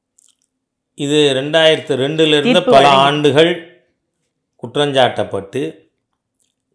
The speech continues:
Speaker 1: இதை, அ, உண்மை நிலையை கண்டறிந்து அறிக்கை சமர்ப்பிக்க ஸ்பெஷல் இன்வெஸ்டிகேஷன் டீம், அதுவும் நம்ம தமிழ்நாட்டை சேர்ந்தவர் தான் ஒருத்தர், ராகவன் நினைக்கிறேன்.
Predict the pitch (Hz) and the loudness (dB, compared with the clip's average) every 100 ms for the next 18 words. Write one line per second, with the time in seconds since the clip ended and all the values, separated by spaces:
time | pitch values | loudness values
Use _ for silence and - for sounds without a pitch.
0 | _ - 139 147 170 190 185 - _ 139 | _ -10 -2 2 2 2 -4 -14 _ -6
1 | 123 117 113 110 120 156 175 160 147 147 | -4 -2 -2 -2 -4 -4 -2 -2 -2 -4
2 | 165 165 127 135 135 127 131 160 127 127 | -4 -6 -8 -6 -6 -6 -6 -6 -6 -6
3 | 143 113 110 104 - 95 - 113 160 - | -8 -8 -8 -10 -14 -18 -12 -12 -12 -14
4 | _ _ _ _ - - 143 143 190 185 | _ _ _ _ -18 -4 -2 0 -2 -4
5 | 147 143 147 147 - 123 123 104 117 98 | -6 -4 -4 -6 -10 -6 -6 -8 -10 -12
6 | - 117 110 101 120 160 139 117 135 135 | -8 -8 -8 -8 -8 -8 -8 -8 -6 -4
7 | 151 143 123 - 113 107 107 107 117 107 | -2 -2 -4 -6 -6 -6 -6 -6 -8 -8
8 | 101 98 120 135 135 110 95 85 | -6 -2 0 -2 -4 -8 -14 -20